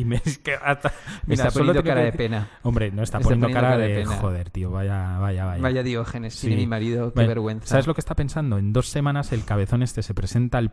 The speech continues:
Speaker 1: puto, mm, examen de conducir y lo va a volver a suspender.
Speaker 2: Ay, no me digáis eso, voy a estar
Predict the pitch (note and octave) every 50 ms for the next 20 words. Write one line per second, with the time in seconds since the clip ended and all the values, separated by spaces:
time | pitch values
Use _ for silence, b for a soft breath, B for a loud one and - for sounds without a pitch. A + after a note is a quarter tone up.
0 | - - - - - B2+ A#2+ A#2 A#2+ A#2 A2+ A#2 A2+ A#2 A#2 A#2 A#2 A#2 G#2 A#2
1 | A2 - - C3+ B2 B2 A#2+ A#2 A2 - G#2+ G#2+ G2+ G2+ - B2 A2+ A2+ G#2 G2
2 | G#2 G#2 G#2+ G#2 G#2+ G#2+ G#2+ G2+ - G#2 - - F#2+ F#2 F#2 F2+ F2 F#2 B B
3 | B B B - - - G#2 G#2+ G#2+ A2+ A2 A#2 A#2+ A2+ G2+ G2+ - - G2+ -
4 | G2+ G2+ A2+ B2+ C3+ - - C#3+ - -